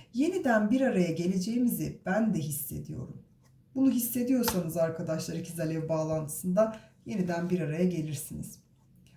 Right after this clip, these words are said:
O ne dermiş? "Şu an tek düşündüğüm şey kariyerim. Maddi olarak yükselmek ve güçlenmek istiyorum." Bu kişi kendini maddi anlamda sizden daha düşük bir statüde görüyor olabilir arkadaşlar.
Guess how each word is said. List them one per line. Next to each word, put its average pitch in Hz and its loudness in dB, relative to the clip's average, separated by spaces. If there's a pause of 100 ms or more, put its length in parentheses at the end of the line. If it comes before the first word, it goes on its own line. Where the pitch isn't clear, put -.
(120)
O 311 4
ne 226 4
dermiş? 175 2 (420)
"Şu - -2
an 262 2
tek 359 -8
düşündüğüm 175 0
şey 233 -2
kariyerim. 156 -2 (280)
Maddi 233 0
olarak 226 2
yükselmek 196 0
ve 220 -4
güçlenmek 180 0
istiyorum." - -8 (320)
Bu 339 -6
kişi 349 -2
kendini 294 4
maddi 269 2
anlamda 240 2
sizden 220 2
daha 202 2
düşük 196 -8
bir 208 -8
statüde 196 -4
görüyor 202 0
olabilir 160 0
arkadaşlar. 147 -4